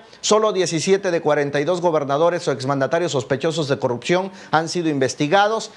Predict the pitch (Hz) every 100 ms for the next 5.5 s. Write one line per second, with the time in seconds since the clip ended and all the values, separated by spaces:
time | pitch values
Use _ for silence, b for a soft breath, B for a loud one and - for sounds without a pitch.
0 | B 151 175 196 190 139 180 180 151 143
1 | 135 131 170 170 - 139 151 156 139 139
2 | 117 147 170 180 190 185 - - 143 165
3 | 165 147 147 165 175 156 165 185 196 B
4 | B 151 143 160 170 165 147 B B 135
5 | 127 165 170 170